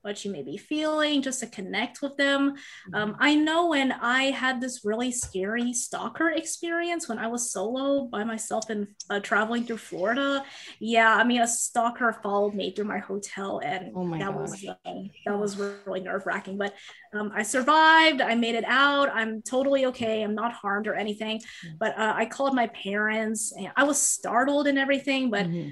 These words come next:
Speaker 1: I just wanted to talk some, to somebody. So I called my parents after that incident. I told them about what happened, and that was helpful for me. I, then I took a shower,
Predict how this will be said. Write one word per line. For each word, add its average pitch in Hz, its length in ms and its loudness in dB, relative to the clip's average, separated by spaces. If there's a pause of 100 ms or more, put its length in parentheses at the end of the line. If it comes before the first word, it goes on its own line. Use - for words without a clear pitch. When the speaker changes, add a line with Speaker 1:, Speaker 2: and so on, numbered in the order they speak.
(100)
Speaker 1:
I - 20 -4
just 247 180 -2
wanted 254 280 2
to 214 80 -4
talk 226 340 -4
some, 180 300 -8 (140)
to 214 120 -2
somebody. 180 760 -4 (100)
So 202 380 -2
I 214 120 -2
called 240 340 4
my 214 200 -2
parents 214 640 -2 (120)
after 214 500 -2
that 190 260 -2
incident. 202 460 -6
I 190 120 -6
told 208 400 -4
them 190 280 -6 (440)
about 185 300 -4
what 196 120 -4
happened, 190 600 -4
and 208 220 -2
that 254 120 4
was 240 200 2
helpful 202 440 -4
for - 180 -10
me. 190 360 -4 (120)
I, 190 260 -4
then 208 180 -2
I 214 80 -4
took 220 220 -8
a - 20 -6
shower, 214 500 0